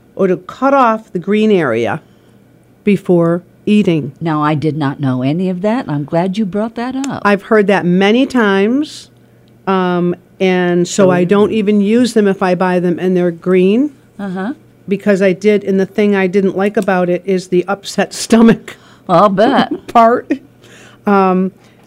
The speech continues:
Speaker 1: and the toxicity of the solanine.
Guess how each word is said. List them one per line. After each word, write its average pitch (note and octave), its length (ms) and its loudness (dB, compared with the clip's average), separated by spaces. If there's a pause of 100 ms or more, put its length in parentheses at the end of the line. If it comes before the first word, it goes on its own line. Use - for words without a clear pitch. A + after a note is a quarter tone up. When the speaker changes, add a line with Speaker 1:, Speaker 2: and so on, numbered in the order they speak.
Speaker 1:
and G#3 200 4
the G3 40 0
toxicity G#3 1160 0
of G3+ 280 2
the F3 360 2 (280)
solanine. F3+ 1300 2